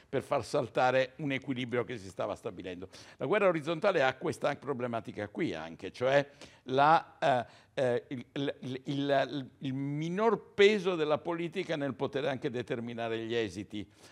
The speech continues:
dei conflitti. E io credo che questo sia una, uno degli aspetti più pericolosi e più significativi adesso, di cui per esempio nel dibattito sulla guerra tra Russia e Ucraina si parla troppo poco,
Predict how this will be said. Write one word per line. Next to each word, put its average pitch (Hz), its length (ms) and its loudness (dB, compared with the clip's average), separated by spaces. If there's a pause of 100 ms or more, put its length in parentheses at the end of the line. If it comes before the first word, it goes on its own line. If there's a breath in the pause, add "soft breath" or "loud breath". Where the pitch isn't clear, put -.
dei 127 220 0
conflitti. 104 760 -8
E 123 60 0
io 202 160 2
credo 156 240 0
che 156 160 -4
questo 208 300 -6
sia 160 280 -4 (100)
una, 151 320 -8
uno 180 180 -4
degli 123 140 -6
aspetti 135 280 -8
più 117 160 -14
pericolosi 196 520 -8
e - 120 -12
più 151 140 -12
significativi 120 840 -12
adesso, 90 460 -14 (240)
di - 140 -14
cui 220 280 -6 (300 soft breath)
per 160 180 2
esempio 170 440 0
nel 127 160 -4
dibattito 135 400 -2
sulla 131 180 -6
guerra 123 440 -4
tra 117 200 -10
Russia 127 280 -6
e - 20 -4
Ucraina 131 400 -4
si 127 100 -12
parla 107 280 -6
troppo 110 340 -12
poco, 107 640 -4